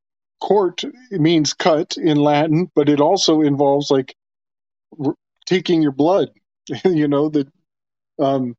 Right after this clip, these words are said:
a court of blood. And I just, uh, these are, like, previous realizations you and I have had, but just for the audience's sake, the, uh, word tarot cards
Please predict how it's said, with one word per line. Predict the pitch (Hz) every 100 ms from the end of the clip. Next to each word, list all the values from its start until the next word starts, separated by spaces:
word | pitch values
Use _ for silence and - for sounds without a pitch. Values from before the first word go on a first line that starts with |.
| _ _ - -
a | 139
court | - 202 175 160 - -
of | 175 135 139 - _ _ -
blood. | 160 175 170 139 _ - - - _
And | 143 151
I |
just, | 156 165 - - - - -
uh, | 147 135 131 127 - _ _ - _ -
these | 165 240 208
are, |
like, | 170 151 -
previous | - 247 196 175 - - -
realizations | - 208 185 190 165 139 160 165 151 131
you | 208
and | 196
I | 170
have | 160
had, | 151 170 139 131
but | 135
just | - 170 -
for | 180
the | 151
audience's | 147 160 156 123
sake, | - 156 147 - _ _ _ _ _ _
the, | 147 160 - _ _ 156
uh, | 135 131 127
word | 147 185 160
tarot | - 190 220 180
cards | - 143 131 131 147 -